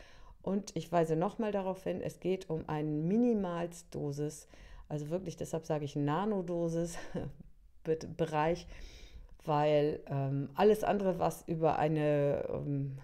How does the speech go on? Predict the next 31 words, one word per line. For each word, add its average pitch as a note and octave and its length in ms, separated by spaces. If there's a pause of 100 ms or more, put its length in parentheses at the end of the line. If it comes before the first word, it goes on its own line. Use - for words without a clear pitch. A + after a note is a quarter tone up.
(260)
geringe F#3+ 360
Dosis F#3+ 400
hinausgeht, F3 760
halte E3 220
ich D#3+ 140
für D3+ 500 (140)
sehr F3 320
ungünstig F#3+ 920
und D#3 360 (580)
sehr E3+ 140
gefährlich F3+ 600
und F3 120
ich - 160
würde, E3 420
äh, D3+ 520
es D#3+ 100
selber F3+ 260
nie G#3 220
ausprobieren, F#3 680
würde E3+ 180
dir D#3+ 220
auch - 100 (120)
nicht E3+ 520
dazu D#3+ 280
raten D#3+ 460
und D3 200
jetzt E3+ 320
rate D#3+ 240
ich D#3 100
dir - 180
auch - 160